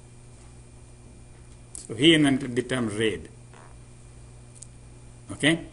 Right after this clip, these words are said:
he took lots of cheap disks and said, "Look, with lots of cheap disks, I can make a cheaper big disk as opposed to buying a big cheaper disk, big disk."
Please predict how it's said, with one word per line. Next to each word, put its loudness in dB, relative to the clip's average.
he 6
took 2
lots 4
of 0
cheap 4
disks 4
and 0
said, 2
"Look, 2
with -2
lots 2
of -6
cheap 6
disks, 2
I 0
can 0
make 2
a -4
cheaper 2
big 4
disk 0
as 0
opposed -2
to -2
buying 0
a 0
big 0
cheaper -4
disk, -8
big 2
disk." -8